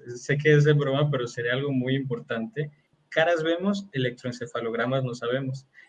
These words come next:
Esto implica en psicología, me ocurre mucho con mis amigas, por ejemplo, siempre fue muy divertido la parte de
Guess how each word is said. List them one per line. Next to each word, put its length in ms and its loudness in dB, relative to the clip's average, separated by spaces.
Esto 280 6
implica 380 8
en 60 8
psicología, 720 6
me 180 2
ocurre 220 6
mucho 240 4
con 100 4
mis 100 4
amigas, 360 6
por 140 -6
ejemplo, 380 -2
siempre 320 -2
fue 120 -8
muy 80 -4
divertido 440 2
la 140 -2
parte 280 -4
de 200 0